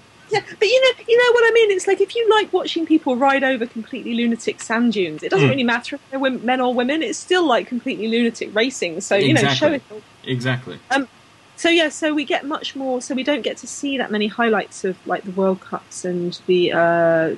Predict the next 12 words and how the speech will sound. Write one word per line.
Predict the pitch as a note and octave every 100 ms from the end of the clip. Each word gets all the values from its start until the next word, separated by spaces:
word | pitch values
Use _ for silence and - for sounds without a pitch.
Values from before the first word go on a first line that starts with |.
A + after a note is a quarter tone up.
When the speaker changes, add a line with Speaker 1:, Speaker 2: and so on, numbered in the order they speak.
| -
Speaker 1:
you | F3
know, | D#3+
the, | D#3+
the, | D#3+ E3
the, | E3 F3 F#3 - -
the, | F3
uh, | E3+ E3+ E3+ D#3+ - -
the, | E3+
the | D#3 E3+
B | F#3+
Post | F#3 F3+ -
Trophy. | E3 E3 - -